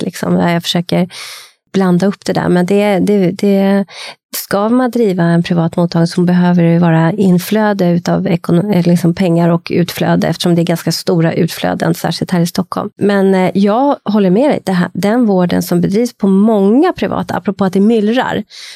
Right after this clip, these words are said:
för det myllrar ju m-, många utav oss finns ju ute på privata mottagningar. För det är också så att, eh, det är, psykoterapeuter, eh, lyser lite med sin frånvaro inom hälso- och sjukvården, och vi finns ju.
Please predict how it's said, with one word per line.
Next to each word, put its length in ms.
för 100
det 100
myllrar 420
ju 180
m-, 400
många 640
utav 320
oss 220
finns 340
ju 60
ute 180
på 120
privata 400
mottagningar. 640
För 200
det 100
är 100
också 280
så 200
att, 280
eh, 160
det 280
är, 420
psykoterapeuter, 1000
eh, 160
lyser 300
lite 180
med 140
sin 140
frånvaro 560
inom 220
hälso- 280
och 60
sjukvården, 600
och 120
vi 100
finns 440
ju. 160